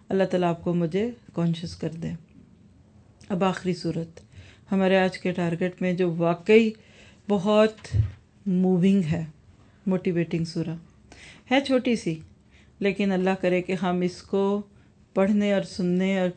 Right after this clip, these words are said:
پڑھانے کے بعد بھاگنے والے بن جائیں اللہ کے رستوں میں۔ سورۃ عادیات، اگر آپ دیکھیں تو سورۃ عادیات ترتیب کے اعتبار سے، بولیے،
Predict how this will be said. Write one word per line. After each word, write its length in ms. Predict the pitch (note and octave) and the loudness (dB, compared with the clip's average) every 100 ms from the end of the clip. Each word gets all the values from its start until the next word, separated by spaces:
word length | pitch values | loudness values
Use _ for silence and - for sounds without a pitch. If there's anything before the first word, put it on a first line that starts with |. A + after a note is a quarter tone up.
| - | -4
پڑھانے 400 | F3 E3 E3 E3 | -4 0 0 -2
کے 140 | E3+ | -2
بعد 240 | E3 G3 A3 - - - - | 0 0 -2 -8 -20 -12 -10
بھاگنے 600 | D3 E3 E3 F3 F3 F3+ | -4 0 0 0 0 -2
والے 240 | F3 E3 | 0 0
بن 260 | E3+ E3 D#3+ | -2 -2 0
جائیں 180 | E3 D#3+ | -2 -2
اللہ 120 | D#3+ D#3 | -4 -4
کے 80 | E3 | -6
رستوں 360 | D#3 - E3 | -6 -6 -8
میں۔ 140 | D#3+ E3 - - - - - - - | -6 -8 -10 -20 -20 -20 -20 -20 -20
سورۃ 420 | - - A#3 A#3 - | -8 2 2 2 -2
عادیات، 680 | F3+ E3+ D#3 E3 D#3 D#3 - - - _ _ _ - - _ _ _ _ - | -2 -2 0 -2 -4 -6 -18 -20 -20 _ _ _ -20 -20 _ _ _ _ -8
اگر 220 | A3 F#3 | -2 2
آپ 220 | F#3+ F#3 | 2 2
دیکھیں 280 | F#3+ F3+ G#3 | -2 0 -2
تو 140 | G3 G3 | -2 -2
سورۃ 400 | - G#3+ G#3+ F#3 | 0 0 0 0
عادیات 480 | F3+ F3 E3+ F3+ F#3+ - - - - | -2 0 0 0 -4 -14 -20 -20 -2
ترتیب 420 | G#3 G3 A3 A3 - | -2 0 0 0 2
کے 80 | G3+ | 0
اعتبار 380 | G3 F3+ F#3 | 2 2 2
سے، 320 | F3+ - A3+ C4 - - - - - - | 0 0 0 0 -10 -20 -20 -20 -20 -4
بولیے، 380 | F3 F#3 F#3+ | -2 0 0